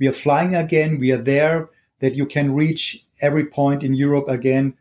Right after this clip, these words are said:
through the Lufthansa network, whether it is Munich, Frankfurt, Zurich, Vienna, or, or Brussels. So through any of these hubs, you should be, uh, able to reach your final destinations like you did before the pandemic. And, um,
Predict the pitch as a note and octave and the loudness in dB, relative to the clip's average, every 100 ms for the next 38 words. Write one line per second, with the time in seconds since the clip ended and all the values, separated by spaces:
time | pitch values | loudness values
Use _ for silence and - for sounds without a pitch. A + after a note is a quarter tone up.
0 | _ - C#3+ C#3 C3+ B2+ C3 - C3+ B2 | _ -8 -4 0 0 0 -2 -2 -2 -2
1 | B2 A#2+ B2 D3+ D#3+ E3+ D3+ C3+ C3 A#2+ | -2 -2 0 0 2 0 2 0 0 -2
2 | B2 A#2+ - C#3 D3+ C#3+ - C#3 C#3 C3+ | -2 -4 -2 -2 0 -2 -4 -2 -2 -2
3 | C#3 C3+ C3 _ - - - _ - D#3 | -2 -2 -2 _ -20 -20 -20 _ -2 2
4 | D3 C#3 C#3 C3 C3+ C3+ B2+ A#2+ B2 C#3 | 2 2 2 2 2 2 0 -2 -2 -6
5 | A#2 D3 G3 - F3 - - B2 B2 - | 0 2 2 0 0 -2 -2 -2 -2 -4
6 | C3+ E3 F3 D#3+ C#3 C#3+ C#3 - - C#3+ | -4 0 0 0 0 0 -2 -4 -2 -2
7 | C#3 - C3 C3+ - C3 B2 - _ _ | -2 -4 -4 -4 -2 -2 -2 -8 _ _
8 | _ _ - C#3 C3+ - D3 D3 C#3+ - | _ _ -4 0 0 0 0 2 0 -2
9 | C3 C#3 C#3 - - - _ _ _ _ | 0 0 0 -4 -10 -14 _ _ _ _
10 | _ C3+ B2+ C#3+ C#3+ C#3 C3 - C3 C3+ | _ -6 -2 0 0 2 0 0 0 0
11 | D3 D3 C3+ - B2+ B2 - B2+ A#2 - | 0 -4 -4 -2 -2 -2 -4 -6 -6 -10
12 | _ _ D3 A2+ B2 - C#3+ C#3+ - C3+ | _ _ -4 -2 -2 0 0 0 -2 -4
13 | C3 D3 F#3 G3 _ _ - - - _ | -2 -4 -4 -8 _ _ -20 -20 -20 _
14 | D3+ D#3 D#3 D#3+ D#3 D3+ D#3 D#3 | -2 0 0 0 2 2 0 -6